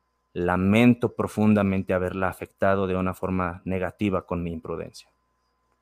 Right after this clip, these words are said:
Esto fue lo que escribí. Y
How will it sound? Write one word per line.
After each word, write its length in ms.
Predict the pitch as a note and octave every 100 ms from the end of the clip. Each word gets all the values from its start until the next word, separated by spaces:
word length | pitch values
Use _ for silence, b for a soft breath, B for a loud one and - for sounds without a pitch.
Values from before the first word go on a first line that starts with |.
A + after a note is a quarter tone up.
| _ -
Esto 220 | - F#2
fue 360 | - F#2+ F2+ - _ _ _ -
lo 80 | -
que 80 |
escribí. 380 | - F2+ F2 F#3+ _ _ _ _ _ _ _ _ _ _ _ _ _ _ _ _ _ _ _ _ _ _ _ _ _ _ A#2+
Y 500 | C#3 E3 F3+ F3